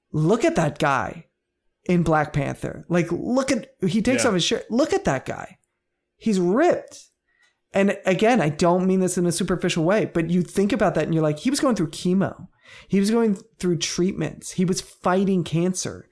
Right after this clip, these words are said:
Speaker 2: Yeah.
Speaker 1: And that guy is stacked. And that is no easy feat. And then, be-, and the reason I bring that up is think about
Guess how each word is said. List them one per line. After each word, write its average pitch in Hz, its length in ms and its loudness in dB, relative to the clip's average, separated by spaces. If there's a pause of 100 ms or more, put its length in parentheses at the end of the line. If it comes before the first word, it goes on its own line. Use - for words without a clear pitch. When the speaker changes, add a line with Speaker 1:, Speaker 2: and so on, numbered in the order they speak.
Speaker 2:
Yeah. 120 260 -2 (140)
Speaker 1:
And 175 140 2
that 180 180 0
guy 175 340 0
is 147 540 -2 (380)
stacked. - 840 -4 (340)
And 160 540 0 (300)
that 180 220 2
is 170 160 2
no 165 480 4
easy 156 260 0
feat. 185 300 -2
And 170 160 2
then, 170 180 2 (300)
be-, - 240 -2
and 185 140 4
the 175 60 2
reason 208 260 2
I 180 60 2
bring 165 200 0
that 175 120 2
up 190 120 0
is 147 180 -4 (200)
think 233 400 0
about 156 760 -2